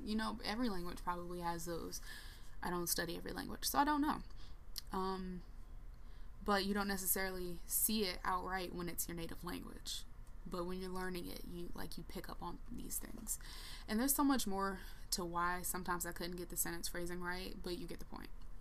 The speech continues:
And I said all of that to say this. That's basically the issue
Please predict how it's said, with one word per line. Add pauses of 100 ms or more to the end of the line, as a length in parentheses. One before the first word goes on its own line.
(540)
And
I
said
all
of
that
to
say
this.
That's
basically
the
issue